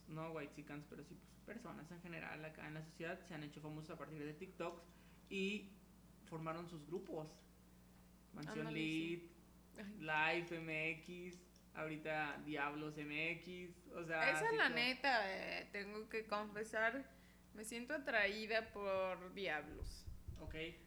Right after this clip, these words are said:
Speaker 2: Pero así como
Speaker 1: O
Speaker 2: es
Speaker 1: sea, y
Speaker 2: mi
Speaker 1: está bien.
Speaker 2: guilty pleasure,
Speaker 1: O sea, y
Speaker 2: porque
Speaker 1: está
Speaker 2: son
Speaker 1: bien.
Speaker 2: morritos más chiquitos que yo. Pero particularmente hay una morra de ahí que me encanta cómo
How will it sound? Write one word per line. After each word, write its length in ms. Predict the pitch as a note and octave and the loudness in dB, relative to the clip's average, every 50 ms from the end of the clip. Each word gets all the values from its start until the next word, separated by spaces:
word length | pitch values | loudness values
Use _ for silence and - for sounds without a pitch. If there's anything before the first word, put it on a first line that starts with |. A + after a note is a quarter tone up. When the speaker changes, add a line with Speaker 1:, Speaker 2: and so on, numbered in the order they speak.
| - - - | -18 -4 6
Speaker 2:
Pero 340 | - C4+ C#4+ C4 C4+ C4 B3+ | 10 10 10 10 10 8 8
así 260 | B3 A#3 B3 B3 C4 | 8 8 8 6 2
como 320 | - - C#4+ D#4 D4 C#4 C4 | -2 -2 -2 0 0 0 2
Speaker 1:
O 60 | B3 | 2
Speaker 2:
es 60 | A#3 A#3 | 2 2
Speaker 1:
sea, 80 | B3+ | 2
y 40 | B3 | 2
Speaker 2:
mi 40 | C4 | 2
Speaker 1:
está 120 | C4 B3 A#3+ | 2 2 2
bien. 160 | C4 C4 B3 - | 4 4 2 2
Speaker 2:
guilty 100 | C4 B3 - | 0 -2 -2
pleasure, 540 | A3+ A3 G3+ - A#3+ A3+ C4 C4 C4+ C#4+ D4+ | -2 0 2 2 2 4 4 4 6 6 6
Speaker 1:
O 20 | |
sea, 180 | - A3 A3 - | 6 4 4 6
y 40 | - | 8
Speaker 2:
porque 240 | - - - - A#3+ | 6 6 6 6 4
Speaker 1:
está 100 | G#3+ G#3 | 6 6
Speaker 2:
son 80 | A#3+ A#3 | 6 6
Speaker 1:
bien. 120 | A#3+ B3 | 6 6
Speaker 2:
morritos 500 | C4+ C#4 C#4+ C#4 C4 B3 A3 - - B3+ B3+ | 6 6 6 6 4 2 0 0 0 0 2
más 340 | B3 A3 G#3 G#3+ - - - | 2 0 0 -2 -4 -8 -8
chiquitos 500 | - B3 A3 A3 A3 - - A3 A#3 - | -8 -8 -6 -6 -8 -8 -8 -10 -10 -8
que 180 | - A3 G3+ | -8 -8 -4
yo. 200 | F#3 F#3 F#3 G3+ A3 A#3+ - - - - - - - | -4 -4 -4 -4 -6 -10 -14 -16 -18 -18 -18 -10 -6
Pero 140 | C4 A#3+ | -2 4
particularmente 680 | A#3 B3+ A#3+ B3 C4+ - B3+ B3+ C4 C#4 C#4+ C#4+ C#4 C#4+ | 4 4 4 4 0 2 4 4 4 4 4 2 2 2
hay 60 | C4+ | 2
una 160 | C4+ B3+ B3 | 2 0 0
morra 340 | A#3+ A#3 A3+ A3 A#3 A#3 A#3 | -2 -2 -2 0 0 2 2
de 80 | A3+ | 2
ahí 140 | A3 G#3 G#3+ | 2 0 0
que 140 | G#3+ A#3+ A3+ | -2 -4 -6
me 160 | A3 A3 A3 | -6 -4 -6
encanta 460 | G#3 G3+ G3+ A3 G#3 G3+ G3+ G3+ G3+ G3 | -6 -4 -4 -2 -2 -2 -2 -2 -4 -4
cómo 520 | - G3+ G3+ G3+ G3+ G3 G3+ G#3 A3 G#3+ | -6 -8 -8 -6 -6 -6 -6 -8 -8 -10